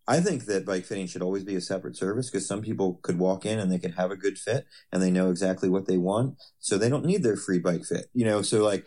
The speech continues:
what does that person get for free if they're not getting the two hundred dollar bike fit? Do they get two hundred dollars off the bike?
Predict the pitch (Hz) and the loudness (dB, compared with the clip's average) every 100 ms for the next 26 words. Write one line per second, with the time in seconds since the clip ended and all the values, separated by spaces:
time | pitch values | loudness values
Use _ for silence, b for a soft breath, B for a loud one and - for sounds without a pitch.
0 | b - 113 135 131 117 120 - 113 95 | b -6 0 2 2 0 0 0 -2 -4
1 | 95 90 95 - 92 - 160 123 101 95 | -4 -4 -6 -6 -10 -2 2 4 4 2
2 | 104 101 101 92 87 90 - 95 87 90 | 0 -2 -2 -2 -2 -4 -4 -4 -4 -6
3 | 87 85 110 107 90 87 92 87 85 - | -6 -4 -4 -4 -6 -6 -6 -8 -8 -12
4 | - 87 85 87 82 82 - 82 80 - | -10 -10 -6 -8 -8 -10 -8 -8 -8 -14
5 | _ b b - 87 82 98 - - | _ b b -8 -6 0 0 -2 -8